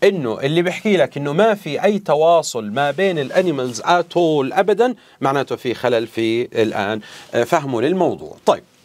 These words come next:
هلا محترمين، محترمات، الله يرضى لي عنكم يا رب. الآن the previous assumption، assumption بمعنى اللي هو افتراض. الآن الافتراض السابق،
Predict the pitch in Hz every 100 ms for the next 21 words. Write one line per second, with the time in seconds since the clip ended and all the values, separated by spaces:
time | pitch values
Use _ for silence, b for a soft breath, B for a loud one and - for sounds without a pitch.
0 | _ _ _ _ - - 147 185 233 202
1 | 208 226 254 180 - 127 143 180 185 -
2 | B B B 185 170 123 110 135 107 127
3 | 127 107 101 87 90 - 175 196 233 202
4 | - 262 240 220 - 147 - 170 - -
5 | 147 B B B B - 269 269 247 214
6 | 208 208 208 190 190 180 165 - - 107
7 | 87 87 - - 139 190 175 147 135 -
8 | 175 233 226 214 - 156 107 85